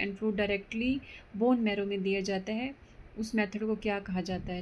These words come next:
ठीक है, यहाँ पर आपको ऑप्शन दिए हुए हैं, intramuscular, intra-, uh, intraosseous and intraspinal and hypodermal। उसके बाद आता है सेकंड क्वेश्चन है इसमें,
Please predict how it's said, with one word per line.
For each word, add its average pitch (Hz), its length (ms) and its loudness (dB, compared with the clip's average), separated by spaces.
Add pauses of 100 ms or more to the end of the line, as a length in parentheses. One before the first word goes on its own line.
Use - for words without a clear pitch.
ठीक 233 120 -6
है, 254 100 0
यहाँ 208 200 0
पर 202 80 0
आपको 190 260 -2
ऑप्शन 226 300 -2
दिए 226 160 0
हुए 240 200 -4
हैं, 262 180 -2 (180)
intramuscular, 226 760 0 (280)
intra-, 226 420 0 (460)
uh, 208 200 2 (140)
intraosseous 220 680 0 (220)
and 208 240 -2 (160)
intraspinal 240 680 0 (120)
and 214 200 0 (140)
hypodermal। 196 840 0 (1800)
उसके 233 240 -2
बाद 247 220 4
आता 240 220 0
है 254 260 0 (220)
सेकंड 233 300 0
क्वेश्चन 233 200 -2
है 233 60 -2
इसमें, 233 220 -4